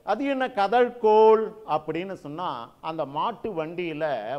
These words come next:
பூட்டப்பட்டிருக்கக்கூடிய காளை மாட்டினை விரைந்து செல்லு-, செலுத்துவதற்காக தன்னுடைய கைகளிலே, கையில தாழ்கோல் என்று சொல்லக்கூடிய ஒரு சாட்டையை வைத்திருப்பார்கள். என்னது இது? க-, கதழ்கோல் என்று சொன்னால் தாழ்கோல்.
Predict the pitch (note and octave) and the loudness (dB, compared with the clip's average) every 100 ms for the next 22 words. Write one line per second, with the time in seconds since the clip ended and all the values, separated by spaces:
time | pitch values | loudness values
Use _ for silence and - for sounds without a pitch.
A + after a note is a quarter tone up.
0 | - G#3+ - G#3 - C#3+ D#3+ D3+ D3 - | -10 -12 -6 -6 -6 -10 -10 -8 -10 -10
1 | C#3+ C#3+ D#3 F3 C3 B2 D3 - E3 A3 | -10 -10 -8 -6 -8 -10 -10 -4 -2 -2
2 | A3+ F3 C#3+ D#3+ - E3+ E3+ C3+ A2 D3+ | -4 -8 -8 -8 -8 -12 -12 -12 -10 -6
3 | G3 A3+ G#3 - D#3 E3 D3 - D#3+ F3 | -6 -8 -12 -12 -12 -10 -12 -10 -8 -6
4 | F3 D#3+ C#3+ C3+ C#3+ B2+ C#3 B2+ - _ | -6 -8 -8 -6 -6 -6 -6 -8 -10 _
5 | _ _ - G3+ G#3+ G3 F3 F3+ G#3+ B3 | _ _ -2 -2 0 -2 -2 -2 0 0
6 | A3 F#3 G3 E3 C3 E3 G#3 - _ E3 | 0 -2 -2 -2 -2 -4 -6 -10 _ -8
7 | F#3+ G#3+ G3 B2 B2+ F#3+ D4+ - - _ | -6 -2 0 0 0 0 -2 -8 -20 _
8 | G3+ G#3+ C4 C4 A3+ A3 A3 F3+ E3 B2+ | 0 2 2 2 2 2 2 -2 -6 -8
9 | F3 F#3 F#3 E3 D#3+ C3+ B2+ - G3 G#3 | -4 -4 -6 -8 -6 -8 -8 -6 -6 -4
10 | F#3+ D#3 C3+ C#3 C#3+ - A#2 G2+ F#2+ - | -6 -4 -8 -8 -12 -8 -8 -8 -14 -18
11 | B2 B2+ C#3 C#3 C#3+ G#3+ C4+ C4 - _ | -14 -12 -8 -6 -2 -2 -4 -10 -20 _
12 | _ _ _ - D#3 D3 D#3+ D#3 G3 G3 | _ _ _ -2 -2 0 -2 0 0 0
13 | F3+ F#3+ F3+ E3 D3+ - D#3 G3+ F3 - | -2 -2 -2 -6 -8 -12 -6 -4 -4 -4
14 | D3 D#3+ D#3 - E3 E3 E3 D#3+ D3 A#2 | 0 0 -2 -4 -2 0 2 2 0 -6
15 | G2 | -12